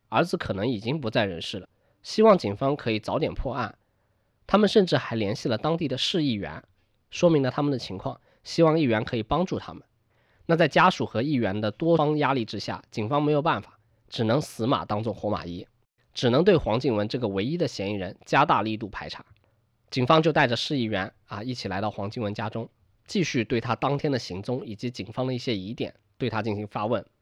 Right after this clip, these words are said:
那面对这一次很大阵仗的询问啊，黄静文就向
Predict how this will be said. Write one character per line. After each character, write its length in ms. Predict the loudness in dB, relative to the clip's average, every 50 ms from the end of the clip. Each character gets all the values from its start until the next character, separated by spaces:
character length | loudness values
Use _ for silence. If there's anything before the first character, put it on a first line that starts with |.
| _ _ _ _ _ _ _ _ _ _ _ _ _ _ _ _ 2
那 100 | 4 6
面 180 | 8 8 8
对 120 | 8 6 6
这 100 | 6 4
一 80 | 2
次 220 | 2 0 0 0 0
很 260 | -2 -2 -4 -2 0
大 140 | 0 0 2
阵 180 | 2 2 2
仗 160 | 2 2 0
的 80 | -2 -2
询 220 | -4 -6 -6 -4
问 160 | -2 -2 -2 -2
啊， 100 | -4 -10 _ _ _ _
黄 220 | _ -4 -2 -2 0
静 120 | 2 2
文 120 | 2 2 0
就 120 | -2 -4
向 400 | -6 -4 -2 -2 0 -2 -2 -6